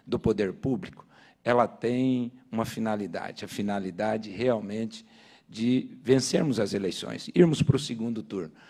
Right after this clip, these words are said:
mas, acima de tudo, de ser um governador do diálogo, de ser um governador do trabalho, de ser o governador das parcerias e, acima de tudo, o governador do resultado efetivo em favor da população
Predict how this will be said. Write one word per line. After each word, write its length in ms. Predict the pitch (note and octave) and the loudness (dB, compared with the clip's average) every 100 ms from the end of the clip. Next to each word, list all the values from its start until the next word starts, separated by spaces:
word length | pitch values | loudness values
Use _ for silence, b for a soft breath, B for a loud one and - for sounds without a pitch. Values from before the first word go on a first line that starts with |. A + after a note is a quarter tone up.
| B - | B 2
mas, 200 | C#3 C3 | 6 6
acima 360 | B2 C3+ C3+ | 4 2 0
de 120 | G#2+ | 0
tudo, 540 | G#2 C3 C3+ C#3 C3+ B2 B B - | -4 -2 0 0 -2 -4 B B -10
de 140 | A#2 | -6
ser 460 | A#2+ B2+ C3+ C3+ A#2+ - | 0 4 6 6 2 -6
um 120 | B2+ C3 | -4 -2
governador 880 | B2 A#2 A#2+ A2 F#2+ A2 B2+ B2+ B2 B B | 0 0 0 -2 -2 0 2 2 0 B B
do 160 | G#2+ A#2 | -6 -6
diálogo, 580 | - G#2 B2 B2 A#2+ A2+ | 2 6 8 8 4 -2
de 100 | G#2+ | 0
ser 220 | A2+ A2 | 2 2
um 80 | G#2+ | 0
governador 580 | G#2 G#2+ G#2 G2 G#2+ | -6 -6 -6 -4 -4
do 140 | G2 G2 | -4 -6
trabalho, 600 | F#2 F2+ F2+ A#2 A#2 A#2 B B B | -4 0 4 6 6 2 B B B
de 120 | - C3+ | -2 4
ser 200 | D#3+ D3 | 6 6
o 40 | |
governador 580 | C3 C3+ C3 A#2+ C#3 C#3 | 6 6 4 6 6 6
das 200 | B2 - | 4 0
parcerias 720 | - A#2+ - G#2+ G#2+ C3 A2+ | 2 2 0 -2 2 2 2
e, 60 | A2+ | 0
acima 320 | A2 - A2 | -2 -4 -4
de 140 | G#2 | -4
tudo, 380 | F#2+ A#2 A#2+ A2+ B B B | -4 0 0 -2 B B B
o 100 | A#2 | -2
governador 640 | B2 B2 A#2 G#2 A2 A#2 | 2 2 2 0 0 -2
do 120 | A2 | -4
resultado 840 | G2 C#3 A#2+ A#2 - - B2 G#2+ G#2 | -2 0 0 -6 -6 2 2 2 -2
efetivo 720 | A#2 G#2 G2 - A2+ G#2+ A#2 B B - | -4 -6 -8 -6 -4 -4 -8 B B 0
em 140 | C#3+ | 0
favor 540 | C#3 A#2+ G2+ F#2+ A2 A2+ | 4 2 2 0 0 2
da 120 | A2 | 0
população 800 | - G#2 G#2 G2 F2 - G2+ | 0 -2 0 -2 -2 -4 -2